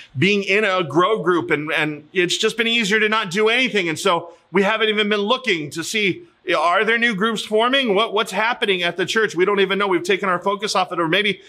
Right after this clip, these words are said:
maybe we've even said, "You know what? I'm gonna do growth track." And we took steps one and two, but we didn't come back for steps three and four because something shook us off our path, because that's what the enemy does. The enemy comes along each time to throw you off your commitment,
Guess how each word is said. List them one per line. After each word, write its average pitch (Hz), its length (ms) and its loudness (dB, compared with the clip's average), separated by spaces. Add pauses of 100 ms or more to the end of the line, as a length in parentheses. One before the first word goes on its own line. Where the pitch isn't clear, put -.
(140)
maybe 175 220 2
we've 190 180 2
even 180 180 0
said, 180 220 -2
"You 165 80 0
know 165 60 2
what? 175 120 2
I'm 175 140 0
gonna 185 140 0
do 147 140 0
growth 156 280 0
track." 131 240 0
And 143 80 -10
we 151 80 -2
took 208 300 -2
steps 190 280 -2
one 180 300 0
and 180 160 -2
two, 220 200 2
but 160 120 -2
we 175 80 2
didn't 196 320 0 (260)
come 202 220 2
back 226 260 -2
for 185 120 -4
steps - 500 -2
three 190 400 0
and 165 180 -2
four 202 320 2
because 156 440 0 (260)
something 175 540 0
shook 180 300 0
us 131 360 -2 (140)
off 139 200 -4
our 131 120 -2
path, 151 280 -4
because 135 220 -6
that's 160 160 -2
what 131 100 -8
the 131 120 -6
enemy 123 280 0
does. 131 460 -2 (500)
The 135 160 0
enemy 165 220 2
comes 180 260 -2
along 156 320 0
each 160 220 -2
time 165 220 -2
to 131 80 -4
throw 143 180 0
you 135 220 2
off 135 200 -2
your 131 120 -6
commitment, 131 460 -2